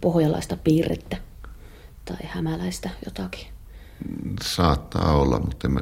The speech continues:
Speaker 2: ei mitenkään merkittävässä määrin. En mä niitä itse huomaa. Ja ne on, olen mä kyllä, jos, jos pohjalaiset on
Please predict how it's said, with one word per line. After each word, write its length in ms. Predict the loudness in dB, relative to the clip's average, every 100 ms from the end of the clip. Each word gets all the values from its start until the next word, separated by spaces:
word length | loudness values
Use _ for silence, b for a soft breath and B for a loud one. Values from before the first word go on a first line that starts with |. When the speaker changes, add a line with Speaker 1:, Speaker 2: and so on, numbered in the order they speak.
| 0
Speaker 2:
ei 120 | -2
mitenkään 460 | 0 -2 -4 -4 0
merkittävässä 680 | 0 0 -6 -6 -6 -4 -4
määrin. 300 | -4 -2 0
En 60 |
mä 80 | 2
niitä 220 | 2 2
itse 260 | 0 0 -4
huomaa. 480 | -4 -4 -6 -12 -12 -12 -14 -14 -8 2
Ja 120 | 6
ne 120 | 6 6
on, 140 | 6
olen 220 | 8 8
mä 100 | 6
kyllä, 200 | 6 8
jos, 200 | 8 6 4
jos 180 | 4 6
pohjalaiset 640 | 8 8 8 4 2 0
on 260 | 0 0